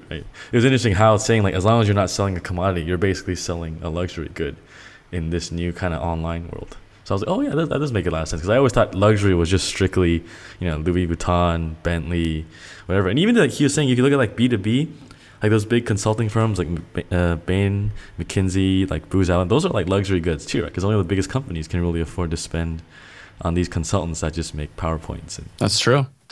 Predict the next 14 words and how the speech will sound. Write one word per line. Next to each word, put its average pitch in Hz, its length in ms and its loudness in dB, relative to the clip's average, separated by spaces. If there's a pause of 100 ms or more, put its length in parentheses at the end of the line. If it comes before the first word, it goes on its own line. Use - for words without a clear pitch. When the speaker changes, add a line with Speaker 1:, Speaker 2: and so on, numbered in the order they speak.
Speaker 2:
So 143 520 6
my 143 220 6
number 156 380 6
three 156 640 4
is 131 160 4
actually 151 720 4 (560)
to 180 120 2
realize 247 460 6
that 160 160 2
not 208 380 4
everybody 196 560 6
you 160 280 8
think 170 300 2
knows 156 580 6